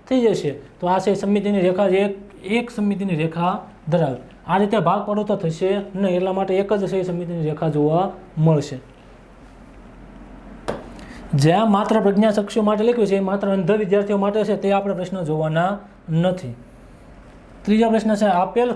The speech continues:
આકારમાં પરિભ્રમણીય સમમિતિનો ક્રમ જણાવો. હવે આકાર છે પરિભ્રમણીય સમમિતિ, તો અહીંથી નેવું ના અંશે પડે તો આ એક, આ બે, આ ત્રણ અને આ ચાર, તો ચાર છે એ પરિભ્રમણીય સમમિતિ જોવા મળશે. આ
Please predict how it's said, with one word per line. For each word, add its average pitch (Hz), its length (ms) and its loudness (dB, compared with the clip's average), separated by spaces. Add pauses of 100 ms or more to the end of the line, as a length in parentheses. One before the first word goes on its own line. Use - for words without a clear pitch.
આકારમાં 202 680 0
પરિભ્રમણીય 214 460 0
સમમિતિનો 214 440 -2
ક્રમ 202 240 2
જણાવો. 175 340 0 (460)
હવે 160 80 2
આકાર 208 380 2
છે 214 100 0
પરિભ્રમણીય 208 520 0
સમમિતિ, 202 320 0
તો 175 60 -2
અહીંથી 190 360 -2
નેવું 190 280 4
ના 202 80 4
અંશે 202 220 2
પડે 202 240 0
તો 196 100 -4
આ 190 60 2
એક, 196 300 2 (840)
આ 147 120 0
બે, 180 480 2 (580)
આ 143 120 -2
ત્રણ 190 460 2
અને 151 200 0
આ 165 320 2 (420)
ચાર, 135 220 0 (360)
તો 156 120 0
ચાર 208 560 2
છે 214 180 -6 (180)
એ - 320 -20
પરિભ્રમણીય 202 520 2
સમમિતિ 180 420 -2
જોવા 160 480 0 (360)
મળશે. 170 460 2
આ 147 220 -4